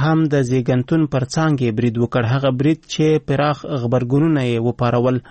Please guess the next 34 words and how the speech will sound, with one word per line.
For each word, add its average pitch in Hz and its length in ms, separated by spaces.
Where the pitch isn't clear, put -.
برید 180 240
په 151 140
ظاهره 165 380
د 139 320
داعش 160 240
وسلوالو 160 560
وکړ، 156 300
خو 147 180
حکومت 147 340
یې 139 140
پړه 143 140
په 143 100
طالبانو 127 600
واچوله. 117 480
وروسته 151 380
بیا 143 120
امریکا 135 320
وویل 151 380
چې - 180
برید 135 220
د 135 260
داعش 131 320
لخوا 120 260
ترسره 120 440
شو. 135 120
اوس 185 180
دغه 170 260
روغتون 170 460
له 151 100
یوه 147 180
نیم 170 220
میاشت 151 300
ځنډ 151 280
وروسته 156 380